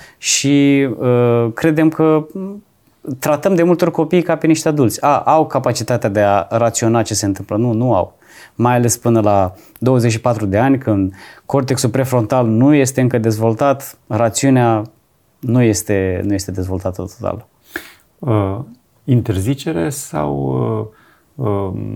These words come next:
Speaker 2: negociere? Ce ai alege în relație cu, ce alegi în relație cu copiii tăi? <laughs>
Speaker 1: Um, noi avem niște reguli clare setate acasă. Um, și,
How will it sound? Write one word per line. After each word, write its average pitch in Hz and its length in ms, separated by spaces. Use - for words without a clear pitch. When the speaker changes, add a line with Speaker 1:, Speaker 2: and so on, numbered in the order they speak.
Speaker 2:
negociere? 95 840
Ce - 160
ai 131 80
alege 95 460
în 98 100
relație 92 480
cu, 92 440
ce - 120
alegi 117 180
în 98 60
relație 92 280
cu 80 60
copiii 87 320
tăi? 87 240
<laughs> 80 60
Speaker 1:
Um, 113 600
noi 131 200
avem 156 160
niște 151 240
reguli 123 540
clare 98 560
setate 98 460
acasă. 90 580
Um, 107 640
și, 120 720